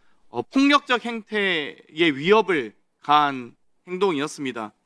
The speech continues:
그렇기 때문에 거기에 대해서 저는, 어, 많은 분들이 아마 이 영상을 촬영하고 계셨는데 그 영상을 빠르게 좀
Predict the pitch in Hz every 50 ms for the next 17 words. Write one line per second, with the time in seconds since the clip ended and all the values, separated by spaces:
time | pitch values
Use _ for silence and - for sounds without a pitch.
0 | _ _ - 160 156 170 165 - 160 156 156 156 151 151 143 - 143 143 160 180
1 | 170 151 160 151 151 147 - - 156 156 151 143 127 - _ _ _ _ _ _
2 | 156 156 151 156 175 170 139 113 98 - _ _ _ _ _ _ _ _ 117 117
3 | 120 120 139 151 185 214 214 208 202 190 185 175 165 160 165 165 156 156 147 127
4 | 92 139 151 147 143 139 139 156 156 185 190 185 175 170 156 - 202 202 202 196
5 | 190 185 160 143 135 139 156 151 147 143 143 156 151 143 - 147 135 135 147 143
6 | 170 165 151 147 147 - - 170 208 220 214 160 156 143 151 151 131 117 110 -
7 | 135 127 123